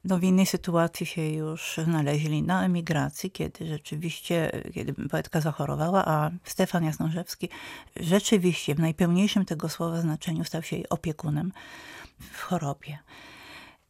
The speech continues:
Także, mm, myślę, że każda z tych miłości, jakie ona przeżyła, była w pewien sposób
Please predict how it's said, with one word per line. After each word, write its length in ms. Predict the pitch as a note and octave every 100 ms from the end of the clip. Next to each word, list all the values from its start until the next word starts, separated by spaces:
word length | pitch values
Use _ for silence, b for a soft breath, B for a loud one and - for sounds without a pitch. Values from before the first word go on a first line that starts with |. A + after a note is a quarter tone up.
| _
Także, 300 | F#3 F3 F#3
mm, 320 | F#3+ G3 G3+ - F#3 G3 G3+
myślę, 320 | G#3 A3+ G#3+
że 160 | G3+ G3 -
każda 360 | A#3+ D4+ C#4+
z 60 | -
tych 180 | F#3+ F#3
miłości, 640 | F#3 E3+ E3 - - F#3+
jakie 360 | G3+ G3 G3+ F#3
ona 200 | G#3 G3+
przeżyła, 760 | - G3 F3 F#3 F3+ F3 G3 - -
była 240 | A3 A3
w 60 | -
pewien 280 | A3 A3+
sposób 540 | A#3 - G#3 A#3 -